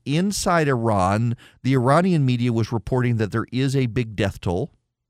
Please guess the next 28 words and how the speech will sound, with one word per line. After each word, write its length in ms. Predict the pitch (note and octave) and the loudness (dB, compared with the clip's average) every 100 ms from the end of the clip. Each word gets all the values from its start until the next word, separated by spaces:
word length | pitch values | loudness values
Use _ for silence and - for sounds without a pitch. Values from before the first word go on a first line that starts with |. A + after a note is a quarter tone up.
| _ _ _ - _ - | _ _ _ -20 _ -2
The 120 | C#3 | 0
Iranian 640 | C#3 B2+ C3+ F#3 G3 E3+ | 2 4 4 2 2 2
media 360 | C#3 C3 B2+ C3+ - | 0 0 0 -2 0
is 260 | C#3 C#3 | 0 0
reporting 760 | D3 C3 - A#2+ A2 A2+ B2 - | -2 -2 0 0 0 0 -2 -4
that 460 | G#2 A2+ A2+ A#2 - | 0 2 2 2 0
Americans 580 | A2 A#2 B2+ B2+ C3+ A2+ | -2 0 -2 -2 -4 0
died 400 | B2 A#2+ B2 B2 | 0 2 2 2
and 120 | A#2+ | 0
there 60 | |
was 120 | A#2 A2+ | 0 0
massive 480 | A2+ A2+ - B2 - - _ | 0 0 -2 -4 -6 -18 _
property 440 | - A#2+ A2+ G#2+ F#2 | -2 0 0 -2 -2
damage, 580 | G2 F#2 G#2 B2+ C3 - - - | 0 0 0 -2 -6 -14 -10 -4
that 100 | A2+ | -2
this 200 | B2 C#3 | 0 0
was 120 | B2 | 0
an 100 | A#2 | 0
effective 440 | - B2 - B2 | 0 -4 -2 -4
response. 560 | A#2+ - A#2 A2+ B2+ C#3 | -4 -2 0 2 0 -2
The 140 | B2 | -4
Iranian 460 | A#2 B2 C#3+ D#3 C#3 | 0 2 2 0 -2
media 280 | B2+ C3 C3 | -2 0 -2
is 80 | |
reporting 420 | B2+ B2 B2+ B2+ A#2+ | -2 -2 -2 0 -2
the 100 | A2 | -4
supreme 440 | - - C#3+ C#3 | -6 -6 -4 -2
leader, 340 | B2+ C3+ C3+ | -2 -2 -2